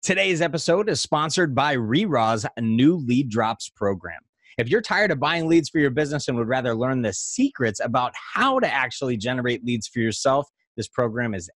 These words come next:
absolutely for you. You can visit lead drops dot com and get started today. There's no setup fees, there's no contracts, and most importantly,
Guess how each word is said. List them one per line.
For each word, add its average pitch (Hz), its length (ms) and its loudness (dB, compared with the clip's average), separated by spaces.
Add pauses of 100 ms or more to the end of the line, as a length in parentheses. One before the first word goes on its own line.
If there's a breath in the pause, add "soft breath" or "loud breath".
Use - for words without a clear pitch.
absolutely 101 920 -4
for 95 140 0
you. 85 300 -4 (340 loud breath)
You 127 100 2
can 120 200 -2
visit 120 240 -4
lead 139 220 2
drops 139 420 0 (320)
dot 120 240 0 (100)
com 95 400 -2 (240 soft breath)
and 104 80 -6
get 110 140 -4
started 113 360 -2
today. 110 240 -2
There's 98 220 -4
no 113 140 0
setup 135 420 -2
fees, 165 480 -2 (260 soft breath)
there's 98 220 0
no 120 260 2
contracts, 131 680 -2
and 113 160 0
most 151 280 2
importantly, 175 640 0